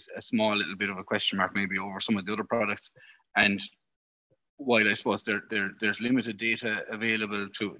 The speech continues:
to, um, support that, uh, whether it, it, it, it does or doesn't, I think what people need to do is, is test to see whether the product is working on their farm with their feeding system, because it, it'll depend. Some people might feed a lot of meal,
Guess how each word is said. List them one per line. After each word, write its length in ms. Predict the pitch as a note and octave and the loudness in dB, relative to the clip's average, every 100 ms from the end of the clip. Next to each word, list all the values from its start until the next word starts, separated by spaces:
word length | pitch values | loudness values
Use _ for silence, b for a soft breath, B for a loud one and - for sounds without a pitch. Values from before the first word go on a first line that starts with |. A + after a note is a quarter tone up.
| - | -10
to, 400 | G#2+ G2 G2+ G2 | -8 -6 -6 -6
um, 140 | F#2+ | -6
support 420 | G2 - D3 D#3 D3+ | -8 2 6 6 8
that, 200 | C#3 - b b b b - | 6 4 b b b b 2
uh, 200 | A#2+ A2+ | 6 6
whether 340 | A#2 A#2 A2 | 6 6 6
it, 100 | G#2+ - | 4 2
it, 200 | A2+ - | -2 0
it, 240 | A2 - A2 | -2 -2 -4
it 100 | A2 | 0
does 200 | A#2 A2 | 0 2
or 60 | G2 | 2
doesn't, 420 | A#2 B2+ A#2 - - | 4 6 4 2 -8
I 60 | G#2+ | -6
think 220 | G#2+ G2+ - | -2 -4 -4
what 180 | G#2+ - | -6 -2
people 220 | G#2+ G2 | -2 -2
need 240 | G2+ G2 | -4 -4
to 80 | G2+ | -8
do 240 | G2 G2 F#2 - | -8 -8 -8 -10
is, 320 | G2 G2 - _ _ - | -10 -10 -14 _ _ -6
is 340 | G#2 - - _ _ | -4 -4 -8 _ _
test 480 | - A#2+ - - - _ | 2 4 2 -2 -8 _
to 100 | A2 | -8
see 240 | - A2 G2+ | 0 0 0
whether 280 | G#2 G2 F2 | -2 -4 -6
the 80 | G2 | -6
product 320 | G#2 G2 - | -4 -4 -8
is 140 | G2 | -12
working 320 | G#2 F#2 G2 F#2 _ - | -10 -10 -12 -16 _ -2
on 160 | G#2 A2+ | 2 4
their 200 | G2 G2 | 2 2
farm 360 | G2 F#2+ F#2 - - | 2 2 2 -6 -2
with 200 | D3 C3 | 0 2
their 180 | B2 A2 | 2 0
feeding 380 | - A2+ G#2 G#2 | -2 -4 -4 -6
system, 400 | - - G#2+ - _ _ | -8 -6 -8 -10 _ _
because 260 | G#2 A2+ G2+ | -8 -6 -6
it, 120 | A2+ - | -8 -4
it'll 220 | D3 A2+ | -4 -4
depend. 400 | G#2 - C#3 C#3 | -8 -2 0 0
Some 160 | B2 G#2 | 0 -2
people 220 | A2 G#2 | -2 -4
might 200 | G#2 G#2 | -8 -6
feed 160 | A2+ G2 | -6 -4
a 60 | |
lot 220 | G#2+ B2+ C3 | 2 4 4
of 60 | |
meal, 360 | C3 B2+ B2 | 6 8 8